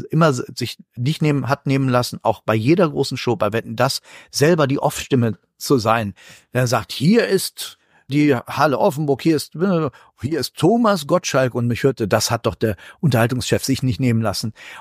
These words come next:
Und er hat alles, auch alles, was Erfolg hatte, unter dem Vorgänger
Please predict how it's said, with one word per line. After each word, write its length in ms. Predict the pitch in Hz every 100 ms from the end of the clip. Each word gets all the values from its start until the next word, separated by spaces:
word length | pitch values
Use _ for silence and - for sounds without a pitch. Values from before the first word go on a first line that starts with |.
| -
Und 200 | 127 127
er 160 | 143
hat 200 | 123 - _
alles, 480 | - 226 139 - - _ _
auch 180 | 123 110
alles, 300 | - 196 220
was 160 | 202 175
Erfolg 560 | - - - 139 - -
hatte, 300 | 82 - - _ _ _
unter 240 | 131 113
dem 180 | 107 107 - _
Vorgänger 600 | - - 143 107 87 87